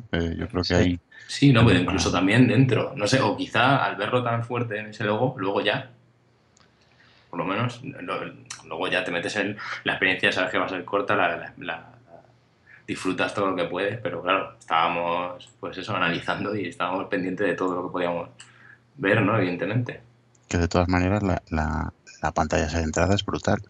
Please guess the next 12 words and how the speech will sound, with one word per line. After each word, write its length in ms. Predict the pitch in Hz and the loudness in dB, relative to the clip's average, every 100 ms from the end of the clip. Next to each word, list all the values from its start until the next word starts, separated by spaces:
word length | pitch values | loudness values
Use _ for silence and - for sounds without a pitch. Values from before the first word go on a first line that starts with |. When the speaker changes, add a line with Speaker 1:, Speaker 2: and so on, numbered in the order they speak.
| - | -8
Speaker 1:
o 40 | |
sea, 120 | - | -4
están 260 | - - 82 | -2 0 2
ahí 220 | 80 82 | 2 2
lo-, 200 | 82 82 80 | 0 -2 0
las 200 | 82 85 | 0 0
nubes 460 | 82 80 80 - - _ - | 0 2 2 0 -8 _ -8
echando 580 | 85 - - 85 82 80 | -2 -2 0 0 -2 -2
truenos, 460 | - 82 87 82 82 | -4 -2 -2 -2 -2
rayos 480 | 82 85 82 80 | -2 0 -4 -6
y 60 | 82 | -6
tal, 300 | - 82 | -2 -2